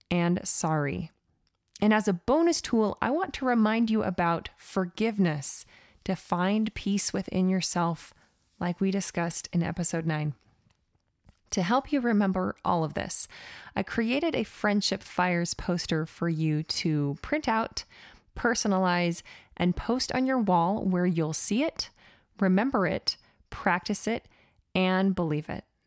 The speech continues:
That's the important part. There's also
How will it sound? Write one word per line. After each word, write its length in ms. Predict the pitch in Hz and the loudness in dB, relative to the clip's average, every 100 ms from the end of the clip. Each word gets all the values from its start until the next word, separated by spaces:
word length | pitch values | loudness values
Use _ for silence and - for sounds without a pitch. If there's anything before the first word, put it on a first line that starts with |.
| _ | _
That's 400 | - 202 - - | 2 2 2 -4
the 160 | 214 190 | 0 2
important 540 | 196 - 175 - - | 2 0 -2 -2 -6
part. 480 | - 151 - - - _ _ _ - - - _ | -6 -8 -8 -16 -16 _ _ _ -20 -20 -20 _
There's 180 | 220 208 | 0 0
also 440 | - 226 - 330 | 0 0 2 0